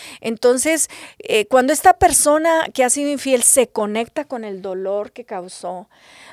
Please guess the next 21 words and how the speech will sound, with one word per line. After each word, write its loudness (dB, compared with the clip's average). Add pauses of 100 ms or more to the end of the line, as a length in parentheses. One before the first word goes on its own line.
(120)
puede 4
hacerse 2
más -2
sensible -2 (640)
y -2
madurar 2
más -2 (400)
para 2
evitar 0
un, -10
primero 2
buscar 0
una -2
restauración 0
y -6
segundo -2
evitar, -4 (360)
eh, -4
volverlo -2
a -12
hacer. -6